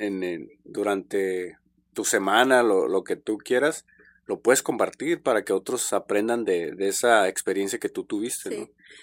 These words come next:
Speaker 2: Qué mejor compartir y convertir, como ya hemos dicho también aquí en el canal, convertir tu desastre en un mensaje. O sea, las cosas por las que has pasado que han sido duras, dolorosas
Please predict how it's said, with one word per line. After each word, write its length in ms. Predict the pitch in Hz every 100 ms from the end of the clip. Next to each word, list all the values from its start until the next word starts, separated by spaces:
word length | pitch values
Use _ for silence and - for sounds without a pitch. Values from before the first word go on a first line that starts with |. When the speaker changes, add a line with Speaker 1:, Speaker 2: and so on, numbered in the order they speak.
| -
Speaker 2:
Qué 100 | -
mejor 360 | 240 254 285 262
compartir 800 | 277 285 262 214 - 233 269 392 494 _ _ - - _
y 140 | 254 -
convertir, 580 | 233 220 208 226 262
como 220 | 262 240 214
ya 120 | 202
hemos 180 | 214 233
dicho 180 | -
también 300 | 247 226 208
aquí 120 | 220 233
en 60 |
el 100 | 254
canal, 460 | 247 208 220 285 349 _ - _
convertir 520 | 233 220 214 226 208
tu 180 | 233 262
desastre 680 | 226 226 226 262 - 330 349
en 140 | 233 226
un 140 | 220
mensaje. 720 | 226 226 - 226 233 - 240 -
O 120 | 226
sea, 100 | 233
las 240 | 214 220 -
cosas 340 | 240 285 311
por 140 | 330
las 160 | 302 262
que 80 | 214
has 100 | 214
pasado 380 | 240 254 247 240
que 80 |
han 80 | 226
sido 220 | 220 233
duras, 400 | 226 220 190 196
dolorosas 800 | 202 202 196 208 226 - 107 -